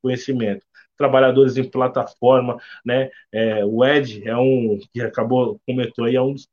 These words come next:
é um dos profissionais, né, no ramo de engenharia que atua em plataforma, atuou bastante em plataforma.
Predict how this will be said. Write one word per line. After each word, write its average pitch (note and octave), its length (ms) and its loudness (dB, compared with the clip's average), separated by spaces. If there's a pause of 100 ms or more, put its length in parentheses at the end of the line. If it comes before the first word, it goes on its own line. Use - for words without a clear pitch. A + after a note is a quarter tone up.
é C3+ 40 0
um D#3+ 100 0
dos E3+ 100 -10
profissionais, D3 680 -2 (340)
né, C#3 220 4
no B2 200 -2
ramo D3 220 0
de C3+ 140 -6
engenharia C3+ 640 0 (320)
que F3+ 140 -2
atua F3+ 420 0
em D3 120 -2
plataforma, B2+ 760 2
atuou C#3+ 400 2
bastante C3+ 420 0
em - 40 -20
plataforma. A#2+ 600 -2